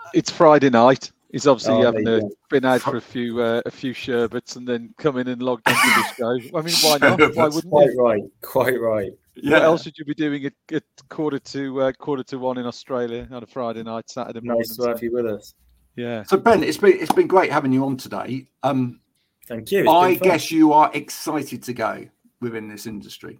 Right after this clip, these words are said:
Speaker 3: Yep.
Speaker 2: Yeah, I, I, I massively am. I mean, anybody that's watching this and that's industry related. So next week, uh, myself and, and Nick are actually in Cologne for the big expo, uh, in, into Zoom.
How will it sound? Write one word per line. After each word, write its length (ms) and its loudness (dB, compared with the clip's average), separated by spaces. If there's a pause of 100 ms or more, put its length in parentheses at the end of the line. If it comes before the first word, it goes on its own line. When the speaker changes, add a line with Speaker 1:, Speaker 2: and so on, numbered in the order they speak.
(100)
Speaker 3:
Yep. 240 -6 (260)
Speaker 2:
Yeah, 240 -2
I, 340 0
I, 120 -2
I 60 2
massively 580 -2
am. 160 -4
I 60 -8
mean, 140 -4
anybody 360 -4
that's 160 -12
watching 300 -8
this 200 -8
and 120 -10
that's 160 -12
industry 320 -10
related. 340 -6
So 180 -6
next 360 -8
week, 260 -8 (160)
uh, 320 -4
myself 480 -6
and, 220 -6
and 180 -8
Nick 260 -4
are 80 -6
actually 360 -8
in 100 -10
Cologne 460 -2
for 100 -16
the 80 -16
big 200 -6
expo, 460 -6 (560)
uh, 120 -4
in, 140 -4
into 320 -8
Zoom. 220 -2